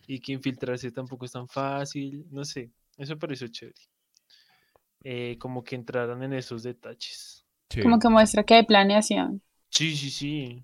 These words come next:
Speaker 2: Es que ya cae como en un, o sea, como en este estilo tipo John Wick, o sea, como de la persona que es súper, hiper, mega crack y profesional y, o sea, profesional, <laughs> eh,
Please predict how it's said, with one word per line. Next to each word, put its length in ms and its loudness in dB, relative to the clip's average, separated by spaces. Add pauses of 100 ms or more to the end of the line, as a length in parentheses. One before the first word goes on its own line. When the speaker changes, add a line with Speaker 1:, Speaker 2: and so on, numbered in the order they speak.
Speaker 2:
Es 100 -12
que 100 2
ya 100 2
cae 280 -2
como 260 -4
en 100 -2
un, 340 -4 (120)
o 40 -16
sea, 180 -8
como 240 -6
en 100 -6
este 220 -12
estilo 840 -6 (100)
tipo 500 -6
John 200 -6
Wick, 440 -6
o 60 -12
sea, 220 -10
como 300 -8
de 140 -4
la 120 -6
persona 540 -6
que 120 -6
es 60 -6
súper, 360 -2
hiper, 300 -2
mega 580 -4
crack 420 -4
y 40 -8
profesional 840 -8
y, 340 -6 (440)
o 20 -20
sea, 120 -14
profesional, 680 -8 (260)
<laughs> 260 6 (140)
eh, 920 -6